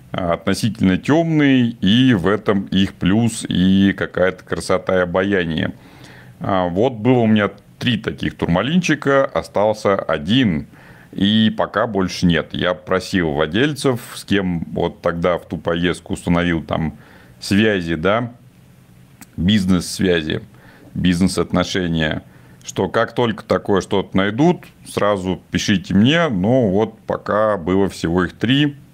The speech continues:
это последний. Номер два тоже турмалин, тоже Афганистан и тоже последний. Я когда-то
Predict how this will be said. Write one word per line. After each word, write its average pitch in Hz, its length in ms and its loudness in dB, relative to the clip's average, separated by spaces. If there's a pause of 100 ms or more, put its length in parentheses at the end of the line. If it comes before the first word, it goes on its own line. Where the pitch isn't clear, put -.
это 101 240 -4
последний. 80 720 -2 (4000)
Номер 131 300 2
два 123 320 2
тоже 113 320 0
турмалин, 104 600 2
тоже 104 260 2
Афганистан 98 720 2
и 92 60 -6
тоже 127 300 0
последний. 85 880 0
Я 90 540 0
когда-то 92 480 -2